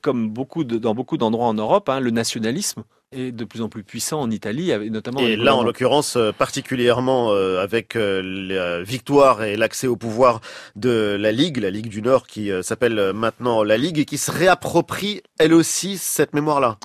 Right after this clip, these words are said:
Speaker 1: Et oui, et d'ailleurs, il y a plein de clivages qui peuvent intervenir, puisque, encore une fois, les territoires et les lieux, ce sont, euh, les territoires du nord de l'Italie, hein, où l'on s'est battu. Donc ça peut être évidemment exalté au profit de tout un ensemble de causes patriotiques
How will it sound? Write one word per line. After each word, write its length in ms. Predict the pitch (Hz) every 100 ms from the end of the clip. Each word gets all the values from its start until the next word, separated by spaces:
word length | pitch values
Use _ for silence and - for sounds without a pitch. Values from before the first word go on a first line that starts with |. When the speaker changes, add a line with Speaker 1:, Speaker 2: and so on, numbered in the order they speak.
| 127
Speaker 1:
Et 80 | 160
oui, 180 | 254 127
et 20 |
d'ailleurs, 240 | 127 180 196
il 80 |
y 20 | 127
a 40 |
plein 180 | - 170
de 60 |
clivages 440 | 135 - 151 170 -
qui 120 | 127
peuvent 180 | 110 113
intervenir, 480 | 110 107 147 262 233
puisque, 240 | 123 -
encore 300 | 127 117 123
une 100 | 120
fois, 160 | - 202
les 140 | 131
territoires 580 | - 123 123 147 143 123
et 80 | 113
les 140 | 110
lieux, 200 | 117 220
ce 160 | 214 123
sont, 380 | - 151 180 170 _
euh, 120 | 120
les 100 | 110
territoires 340 | 104 107 104 135
du 120 | 113
nord 160 | 135 139
de 80 |
l'Italie, 340 | 120 117 170 185 _ _
hein, 120 | 107
où 120 | 123
l'on 100 | 113
s'est 160 | 110 127
battu. 320 | 147 165 156 -
Donc 160 | 113
ça 80 | 131
peut 100 | 117
être 140 | 131 120
évidemment 280 | 107 120
exalté 560 | 127 117 120 110 180 202 - _ -
au 100 | 131
profit 320 | - 117 -
de 120 | 160
tout 180 | 113 160
un 120 | 131
ensemble 280 | 117 - 151
de 80 | 120
causes 300 | - 156 143
patriotiques 680 | 135 - - 120 - 214